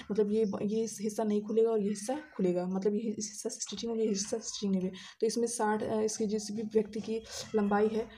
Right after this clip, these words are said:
उसमें उस व्यक्ति की लंबाई चालीस है, मतलब उसने चालीस मांग रखी है ये।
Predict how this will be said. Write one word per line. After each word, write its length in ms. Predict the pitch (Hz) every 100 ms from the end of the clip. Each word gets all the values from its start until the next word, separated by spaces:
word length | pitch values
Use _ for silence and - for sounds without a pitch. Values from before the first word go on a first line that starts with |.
| -
उसमें 340 | 220 220 247 247 -
उस 140 | 220 220
व्यक्ति 420 | 220 214 208 -
की 100 | 226
लंबाई 300 | 214 202 202
चालीस 400 | 208 190 190 190
है, 80 | 185
मतलब 200 | 196 220
उसने 180 | 233
चालीस 360 | 226 190 196 196
मांग 200 | 190 185
रखी 260 | 180 - 185
है 100 |
ये। 60 | 185